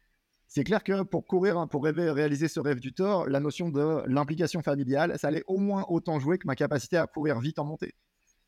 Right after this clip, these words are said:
Le fait de ne pas être un, quelqu'un qui procrastine, ça allait aussi jouer. Le fait d'être entouré des bonnes personnes, ça allait tout aussi jouer. Et donc, à partir de là, en fait, j'ai été capable de designer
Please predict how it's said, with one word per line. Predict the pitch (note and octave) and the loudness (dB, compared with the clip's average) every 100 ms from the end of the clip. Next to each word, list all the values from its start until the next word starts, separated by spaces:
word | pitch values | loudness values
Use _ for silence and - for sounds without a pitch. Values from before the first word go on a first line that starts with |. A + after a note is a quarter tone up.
| _ | _
Le | C#3 | 0
fait | C#3 E3+ E3+ | 2 2 0
de | C#3 E3 E3 A#2 B2 | 0 2 2 2 0
ne | C3+ | 0
pas | F#3 F3 | 2 0
être | - | 0
un, | D#3 D3 | -4 0
quelqu'un | - D#3+ | 0 -2
qui | D3+ | -6
procrastine, | B2+ - D3+ D3+ - F#3+ | -6 -6 -2 -4 0 -2
ça | F#3 C3+ | 0 0
allait | C#3+ - | 0 0
aussi | E3+ - | -2 -2
jouer. | C#3+ D#3+ - | -2 0 0
Le | B2 C#3+ | 0 2
fait | F#3+ | 2
d'être | D#3 C#3 | 0 0
entouré | D3+ E3 E3 | -2 -2 0
des | C3 | 0
bonnes | F#3 F3+ | 2 0
personnes, | E3+ E3 - F3+ | 0 -2 0 -2
ça | E3+ | 0
allait | C#3 C#3 | -2 -2
tout | - F#3 | -2 -2
aussi | D#3+ E3 | -2 -4
jouer. | C3+ B2+ - _ _ _ _ | -4 -6 -6 _ _ _ _
Et | C3+ | -2
donc, | G#3+ A3+ | 0 0
à | B3 | -2
partir | G3+ D#3+ - D#3+ | 0 -2 -2 0
de | |
là, | C#3 C#3 | 2 2
en | G3+ | 2
fait, | - F#3+ - | 0 -2 -2
j'ai | A2+ C3 | -4 -2
été | C#3+ | 0
capable | C#3+ C#3+ E3+ E3 | 2 2 2 0
de | D3 D#3 | -2 -2
designer | B2+ D#3+ D#3 D#3 D3 D3+ G3 | -4 -4 0 2 0 0 -2